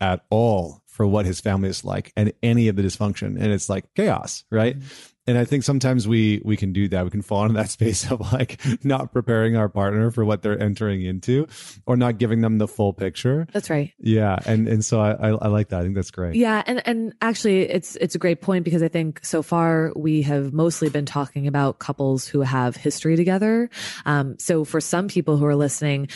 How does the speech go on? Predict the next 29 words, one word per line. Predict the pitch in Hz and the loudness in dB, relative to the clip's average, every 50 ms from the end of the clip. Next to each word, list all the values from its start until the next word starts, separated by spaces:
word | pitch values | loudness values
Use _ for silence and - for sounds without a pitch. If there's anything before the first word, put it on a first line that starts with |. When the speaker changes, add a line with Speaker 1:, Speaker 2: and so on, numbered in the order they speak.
| - - - | -14 -8 -4
Speaker 2:
this | - 175 - | -4 -2 0
might | 190 196 185 | 0 0 2
be | 226 | 2
the | 208 180 | 0 0
first | - - 147 143 - - | 0 0 -2 -2 0 0
time | 156 151 147 143 | 0 0 0 2
that | 143 131 73 - - | 0 0 -2 -2 -2
they're | 151 139 135 | -2 -2 -2
meeting | 135 135 139 131 139 135 | 0 0 0 0 0 -2
someone's | 131 - - 131 123 117 113 117 - | -2 -4 -4 -2 -2 -2 -4 -6 -8
parents | - - 180 175 175 170 160 160 151 147 143 - - | -6 -2 0 2 2 4 4 4 2 0 -2 -2 -2
or | 110 127 - - 85 78 82 - | -2 -2 0 -2 -2 -2 -4 -4
family. | - 160 147 147 156 151 156 156 156 147 147 147 147 139 - - - - - - | -2 0 0 2 2 2 2 2 4 4 2 2 0 -2 -4 -10 -14 -12 -6 -2
Um, | 151 143 139 139 147 - - | 0 0 0 0 -2 -4 -2
and | 165 156 151 - | -2 -2 0 0
so, | - 165 151 147 147 147 - - _ - | 0 2 2 4 2 2 0 -4 _ -4
you | - 127 156 | -2 0 2
know, | 156 139 | 2 2
that's | 147 156 - - | 2 0 0 0
a | 160 147 | 0 2
really | 139 147 147 143 143 | 2 2 2 2 2
great | 135 143 131 117 - | 2 0 -2 -2 -2
point | - - 143 143 143 143 | -2 -2 -2 -2 0 -2
that | 143 131 | -2 0
you | 135 139 | 0 0
bring | 127 - 131 127 135 | 0 -2 -4 -2 0
up | 135 143 143 139 139 - - - _ - | 2 2 2 2 0 -2 -8 -10 _ -2
of, | 135 135 131 131 127 120 123 123 123 - - - - - - - - _ - | 0 2 2 2 2 2 0 0 -2 -8 -14 -20 -20 -20 -20 -20 -20 _ -6
uh, | - 135 127 - - | -4 -4 -4 -4 -4